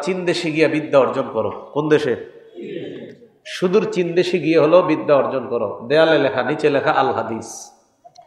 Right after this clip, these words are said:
কি লেখা নিচে? আল হাদিস মানে নবীজির বর্ণনা। বলেন নাউজুবিল্লাহ।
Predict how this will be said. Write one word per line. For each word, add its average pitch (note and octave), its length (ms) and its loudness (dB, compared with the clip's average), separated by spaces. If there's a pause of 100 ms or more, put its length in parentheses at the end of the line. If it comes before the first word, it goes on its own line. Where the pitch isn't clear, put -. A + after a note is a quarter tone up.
(420)
কি C#3+ 80 -2
লেখা D3 220 2
নিচে? D3+ 500 0 (1080)
আল E3 160 4
হাদিস F3 340 2
মানে E3 220 0
নবীজির D#3+ 380 0
বর্ণনা। C3 420 0
বলেন D#3 260 4
নাউজুবিল্লাহ। A2+ 720 -2